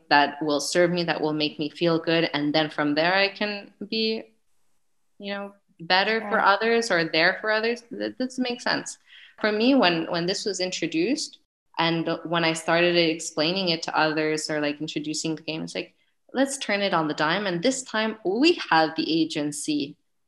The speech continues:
Speaker 1: and the freedom and the authority to say, "This is what this experience tells me."
Speaker 2: Yeah. Yeah.
Speaker 1: And we don't always get that space and time to be asked, "Well, what do we wanna make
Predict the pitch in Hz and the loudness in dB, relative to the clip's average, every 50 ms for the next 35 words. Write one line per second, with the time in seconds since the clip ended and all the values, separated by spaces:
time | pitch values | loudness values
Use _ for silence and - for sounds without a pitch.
0 | _ _ - 160 156 151 151 156 151 - - - 175 170 165 156 156 151 151 147 | _ _ -2 -2 0 0 -2 -4 -4 -6 -4 -2 2 2 4 2 2 0 0 0
1 | - 151 156 160 160 139 143 - - - - - 165 160 156 151 151 151 156 151 | -2 0 2 2 4 4 2 0 -2 -6 -4 -2 0 2 2 2 4 4 4 4
2 | 151 156 151 156 151 - - 156 151 156 - - - - _ _ 180 180 175 196 | 2 2 0 -2 -4 0 0 2 2 0 -2 -10 -18 -20 _ _ -10 2 4 4
3 | 220 208 214 - - 175 160 160 - 160 160 160 160 151 151 147 - - 147 - | 6 6 4 -2 -4 -4 -4 -4 -4 -4 -2 0 0 0 0 0 -2 -2 -2 -2
4 | - - - - - - - - - 60 57 - - - - - - - - - | -2 -4 -6 -6 -8 -8 -4 0 0 0 0 0 -4 -4 -2 -2 -2 -2 -2 -4
5 | - - - 175 175 - _ _ _ _ _ _ _ 247 - - - - - _ | -4 -6 -6 -6 -10 -14 _ _ _ _ _ _ _ -6 -6 -4 -6 -6 -8 _
6 | _ _ _ _ - 202 165 165 170 170 185 185 190 196 196 196 - - - 175 | _ _ _ _ -4 0 0 2 4 4 4 6 4 4 4 2 -2 -6 -6 -4
7 | 175 170 165 165 160 160 - - 151 151 147 - - 156 143 143 143 - - - | -2 2 2 2 2 2 0 0 -2 -2 -2 0 2 2 4 4 0 -2 -6 -6
8 | - - 147 131 139 - - - - - - - 196 185 180 170 160 160 - - | -2 -2 -2 -2 -2 -4 -6 -8 -8 -10 -4 0 2 4 4 4 2 -2 -4 -6
9 | 160 151 151 151 147 151 - - - 160 156 156 - - - - _ _ - 180 | -4 -2 0 2 0 0 0 0 0 0 0 -2 -6 -14 -20 -20 _ _ 4 6
10 | 185 185 185 214 208 190 165 156 151 147 156 160 156 147 143 143 143 147 151 156 | 6 6 4 4 4 6 6 4 4 4 4 4 4 4 2 2 2 2 2 2
11 | 151 131 - - - - | 0 -2 -4 -10 -18 -18